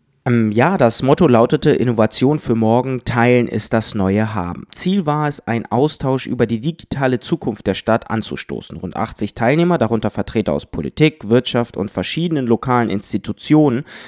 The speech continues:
diskutierten in Workshops über die Digitalisierung und wie sie das Leben vor Ort verbessern kann.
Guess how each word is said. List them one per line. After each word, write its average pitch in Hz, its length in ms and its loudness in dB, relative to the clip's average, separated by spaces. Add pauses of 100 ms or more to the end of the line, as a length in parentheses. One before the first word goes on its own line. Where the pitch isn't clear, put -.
(140)
diskutierten 143 520 0
in 135 200 0
Workshops 110 580 4
über 113 360 0
die 104 180 -4
Digitalisierung 127 1120 -2
und 143 420 -2
wie 127 220 -4
sie 143 100 -2
das 123 240 -2
Leben 110 240 0
vor 113 300 0
Ort 95 240 0
verbessern - 520 -4
kann. - 200 -18